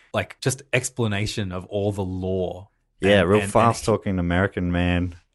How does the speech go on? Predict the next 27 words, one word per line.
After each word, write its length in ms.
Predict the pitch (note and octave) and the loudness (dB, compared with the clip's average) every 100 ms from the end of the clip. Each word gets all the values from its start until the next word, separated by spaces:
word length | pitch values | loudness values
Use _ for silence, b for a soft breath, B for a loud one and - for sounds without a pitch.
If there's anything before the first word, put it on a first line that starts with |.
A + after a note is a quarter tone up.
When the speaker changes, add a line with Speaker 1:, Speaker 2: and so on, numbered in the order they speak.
| A#2+ | -4
Speaker 1:
and 160 | B2 | 0
none 160 | C3+ D3+ | 2 2
of 100 | C#3 | 2
the 80 | B2+ | 0
boring 400 | G2+ A#2+ B2+ A2+ | 2 2 4 2
history 320 | A#2 - G#2 | -2 -2 -2
like 160 | F#2 | 0
I've 200 | G2 G#2 | 2 0
been 160 | G#2+ G#2 | 0 -4
talking 340 | G#2 F#2 G2+ | -4 -8 -8
about 240 | F2 F2 E2+ | -6 -6 -6
of, 100 | E2+ | -4
like, 160 | F2 | -6
who 180 | F2 A2 | 0 0
produced 520 | G#2+ A2 F#2 G2+ - | 0 -2 -2 -4 -4
this 260 | G2+ G2 - | -4 -4 -4
and 100 | F2+ | -6
who 120 | G2 | -6
collaborated 540 | G2+ G2 F#2+ F#2+ F#2+ F#2 | -4 -4 -4 -2 -4 -4
with 140 | F2+ | -6
who. 120 | E2 | -8
It's 380 | F#2 F2 F2+ F#2 - | -8 -8 -12 -16 -8
all 260 | A2+ A2 A2+ | -2 0 0
of 80 | |
this 180 | G2+ F#2+ | 0 -6
fictitious, 880 | - - A2 - G#2+ - G2+ - - b b b b b | -8 -12 -12 -6 -6 -6 -6 -6 -10 b b b b b
um, 600 | F#2+ F2+ F2 F2 F2 F#2 | -10 -8 -8 -10 -14 -16